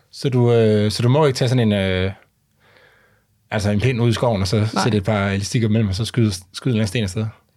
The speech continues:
Speaker 2: Ifølge loven, så må du ikke, fordi det <clears throat> er jo også defineret som en, en slangebøsse, hvis du
Speaker 1: Og
Speaker 2: har
Speaker 1: hvad, den var
Speaker 2: selv
Speaker 1: inden for
Speaker 2: noget.
Speaker 1: nitten niogfirs, eller?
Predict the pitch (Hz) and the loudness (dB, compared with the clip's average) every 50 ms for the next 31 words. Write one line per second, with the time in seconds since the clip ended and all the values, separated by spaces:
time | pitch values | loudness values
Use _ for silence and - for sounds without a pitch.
0 | _ _ _ _ _ _ _ - 233 220 233 285 311 302 269 240 214 202 208 - | _ _ _ _ _ _ _ -4 -4 -2 0 0 0 2 2 2 0 0 0 0
1 | 254 233 208 185 180 175 170 - - 220 196 185 - 240 233 233 226 220 - 127 | 0 0 0 0 -2 -6 -6 -2 0 0 0 0 0 0 2 4 4 4 4 2
2 | - 90 - 196 190 190 185 190 - 180 - 196 185 180 180 185 202 185 180 196 | 0 2 2 2 2 2 0 -4 -6 -4 -4 -2 -2 -2 -4 -4 -4 -6 -4 -4
3 | 214 208 180 - 202 185 185 190 190 196 185 190 185 180 - 214 - - 208 190 | -4 -6 -4 -4 -4 -2 -2 -2 -4 -4 -4 -4 -4 -4 -2 -2 0 2 2 2
4 | 190 135 175 165 165 151 160 180 180 156 139 143 151 147 160 165 156 - - 165 | 2 2 2 2 4 4 2 2 2 2 2 2 2 4 4 2 2 2 2 0
5 | 123 107 - - - - - _ - - 123 110 | 0 0 -2 -4 -6 -8 -10 _ -2 0 2 2